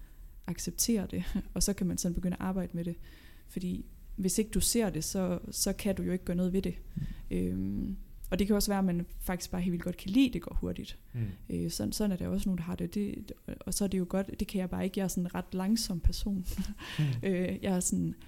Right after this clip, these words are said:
Speaker 1: tænker langsomt, taler. Ej, jeg taler ikke langsomt, men, men jeg kan godt lide, at ting går sådan roligt for sig, og jeg har brug for meget mere ro, end, end jeg måske lige har troet tidligere i hvert fald. Øhm, så hvis man sådan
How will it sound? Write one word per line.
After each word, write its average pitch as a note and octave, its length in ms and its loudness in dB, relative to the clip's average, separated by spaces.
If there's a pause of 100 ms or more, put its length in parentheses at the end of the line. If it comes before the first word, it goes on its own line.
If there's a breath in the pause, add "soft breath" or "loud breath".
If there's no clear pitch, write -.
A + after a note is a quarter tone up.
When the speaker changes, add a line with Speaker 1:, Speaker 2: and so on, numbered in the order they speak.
(120 loud breath)
Speaker 1:
tænker A#3 400 6
langsomt, G#3+ 540 0
taler. G#3+ 480 0 (360)
Ej, - 120 -10 (160)
jeg F#3+ 100 -2
taler F3+ 240 0
ikke F3 120 -8
langsomt, - 300 -8
men, F#3 200 2 (240 loud breath)
men F#3+ 160 2
jeg F#3+ 120 2
kan G3+ 120 2
godt G#3 180 2
lide, A3 160 2
at G#3+ 60 -2
ting F#3+ 220 2
går E3+ 180 0
sådan - 220 0 (120)
roligt G3 320 4
for F3 160 0
sig, F3 180 0
og - 80 -2
jeg F3 80 2
har C4 60 2
brug A3 320 4
for - 120 -2
meget F3 280 0
mere F3 160 2
ro, F#3 320 0
end, E3 260 -2
end E3+ 280 0
jeg F3 100 -2
måske E3+ 240 -4
lige F3 140 0
har F3 60 -2
troet F3+ 340 -2
tidligere A3 340 0
i - 20 -6
hvert - 120 -6
fald. - 140 -6 (180)
Øhm, F3 320 2 (260 loud breath)
så - 180 4
hvis F#3 240 2
man F3 140 2
sådan F3+ 300 4